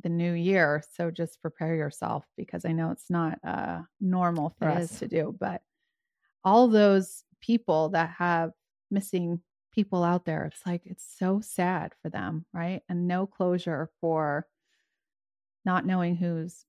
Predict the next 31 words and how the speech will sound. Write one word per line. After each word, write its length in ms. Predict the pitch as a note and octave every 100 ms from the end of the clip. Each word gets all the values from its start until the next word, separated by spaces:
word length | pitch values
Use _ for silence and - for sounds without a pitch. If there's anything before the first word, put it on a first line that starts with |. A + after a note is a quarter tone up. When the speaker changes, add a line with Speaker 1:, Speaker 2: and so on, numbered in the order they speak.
| _ _ _ -
Speaker 1:
taken 320 | C4 C4+ B3+
them 400 | B3 A#3+ A#3 G#3
or 80 | -
murdered 400 | G3 B3+ B3+ A3
them 500 | A3+ A3 G#3+ G#3 G3
or 260 | B2+ -
whatever. 500 | E3+ F3+ G#3 A3 D#3
It's 200 | - -
just 400 | G3 - - - -
heartbreaking. 640 | F#3+ F#3 E3+ - E3 E3 _ _ _ _ _ _ _ _ _ _ _ _ _ _ _ _ G#3+
Speaker 2:
It 80 |
is. 220 | E3 E3+ F#3 F#3+
Speaker 1:
Jingle 260 | F#3+ F#3+
bells. 380 | F#3 F3+ E3 - - _ -
I 40 |
mean, 400 | E3+ E3 E3+ E3+ - _ _ _ _
geez. 520 | - F#3 F3 E3+ - _ _ _ _ _ _ _ _ _ _ _ _ _
So, 580 | - C4+ B3+ F#3+ A#3 -
um, 540 | G#3+ G#3+ G3+ F#3 F3+ - -
in 180 | C4 C4
their 240 | A3+ -
honor, 400 | A3+ D4 A3 A#3
we 220 | A3 B3+
can 200 | B3+ G#3
all 580 | - A3 F#3+ F#3+ G#3+ - _ _ - -
be 260 | G#3 G3+ G3
very 320 | G3 G3 G3+
happy 320 | F#3+ G3 G3
that 200 | F3+ F3
we're 180 | F#3+ F#3
all 380 | F#3 F#3 F3+